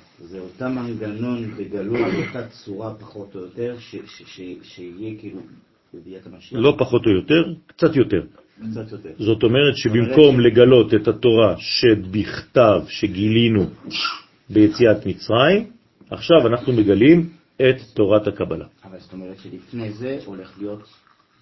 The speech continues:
Speaker 2: מכות
Speaker 1: עשר
Speaker 2: על
Speaker 1: מכות.
Speaker 2: מצרים, כן.
Speaker 1: עשר מכות.
Speaker 2: נכון,
Speaker 1: ואז,
Speaker 2: על הקליפה,
Speaker 1: ואז,
Speaker 2: על הקליפה
Speaker 1: ואז יהיה,
Speaker 2: העכשווית.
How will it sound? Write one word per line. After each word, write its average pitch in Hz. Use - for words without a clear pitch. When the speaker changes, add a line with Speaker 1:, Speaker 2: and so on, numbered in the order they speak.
Speaker 2:
מכות 127
Speaker 1:
עשר 113
Speaker 2:
על 113
Speaker 1:
מכות. 113
Speaker 2:
מצרים, -
כן. 202
Speaker 1:
עשר 113
מכות. 107
Speaker 2:
נכון, 151
Speaker 1:
ואז, 131
Speaker 2:
על 123
הקליפה, 139
Speaker 1:
ואז, 170
Speaker 2:
על 143
הקליפה 135
Speaker 1:
ואז 156
יהיה, -
Speaker 2:
העכשווית. 147